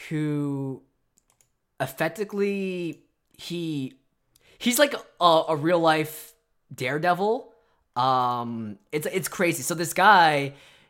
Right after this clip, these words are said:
um, he, he argues that blindness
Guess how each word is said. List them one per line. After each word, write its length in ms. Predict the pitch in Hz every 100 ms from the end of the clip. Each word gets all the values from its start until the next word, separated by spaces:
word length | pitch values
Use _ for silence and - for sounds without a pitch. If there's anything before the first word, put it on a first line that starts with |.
| _
um, 640 | 139 139 131 123 120 110 87 _ _ _ _ _ _ _ _ _ _ _ -
he, 880 | - 180 185 185 175 170 160 - _ _ _ _
he 360 | 135 185 175 - 135
argues 880 | 147 180 151 151 143 139 135 - -
that 800 | 127 123 123 117 117 113 - - - _ _ _ _ _ _ _ _ _ _
blindness 1200 | 131 135 143 139 160 180 180 208 220 - - -